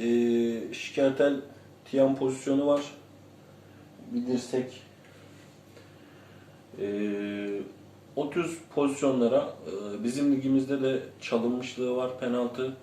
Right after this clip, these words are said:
E, sonra Avrupa'da da zaten çoğunlukla çalınıyor. Ben ama yine o pozisyonda penaltı için yeterli olmadığını düşünüyorum.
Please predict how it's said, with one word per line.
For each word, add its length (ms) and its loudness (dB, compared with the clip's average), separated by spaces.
E, 100 -14
sonra 540 2
Avrupa'da 520 4
da 60 4
zaten 380 2
çoğunlukla 540 2
çalınıyor. 500 0
Ben 180 -2
ama 280 4
yine 380 2
o 120 -6
pozisyonda 640 0
penaltı 360 6
için 220 -4
yeterli 400 2
olmadığını 480 0
düşünüyorum. 460 -10